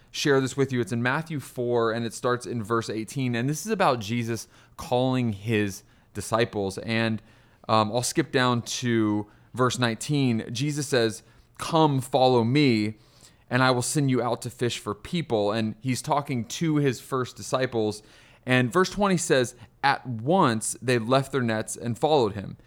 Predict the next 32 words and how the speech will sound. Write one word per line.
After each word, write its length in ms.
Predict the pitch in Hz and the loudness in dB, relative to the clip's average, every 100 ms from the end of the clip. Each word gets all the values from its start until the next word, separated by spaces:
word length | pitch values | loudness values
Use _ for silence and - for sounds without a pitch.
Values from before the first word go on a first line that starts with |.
| _ _ | _ _
And 140 | - 135 | 0 2
then 160 | 127 | 2
moving 360 | 120 135 147 131 | 0 2 4 4
on 200 | 127 127 | 2 2
to 40 | |
verse 200 | 113 120 | 0 -2
twenty-one 440 | - 131 123 120 117 | -2 -4 -2 0 -2
and 80 | |
twenty-two, 560 | 107 120 110 107 - 165 | -4 -4 -4 -2 -2 0
he 120 | 143 | 0
calls 360 | - 131 113 104 | 0 0 0 0
two 240 | - 180 | -6 -4
more 240 | 139 147 151 | 0 0 0
disciples, 500 | 127 127 110 101 98 | 0 -2 0 -2 -4
James 480 | 107 120 127 123 | 0 0 2 -2
and 280 | - 110 98 | -4 -6 -4
John. 520 | 95 143 147 101 101 104 - - _ - | 2 2 2 0 -4 -10 -16 -20 _ -4
Uh, 240 | 107 107 107 | 0 0 4
they 140 | 131 | 4
were 180 | 135 139 | 6 4
in 60 | |
a 60 | 120 | 2
boat. 500 | 104 98 151 135 113 | 0 2 4 4 2
Jesus 320 | 117 156 131 | -2 -4 -4
called 460 | - - 160 165 135 | -8 -6 -2 -2 0
them, 280 | 120 113 110 - - | 2 0 -2 -10 -6
and 140 | 117 | -4
in 80 | 117 | 0
verse 200 | 120 - | 0 0
twenty-two 420 | - 135 123 135 | -2 -4 -2 -2
it 100 | 110 | -2
says, 260 | - 113 | 0 -2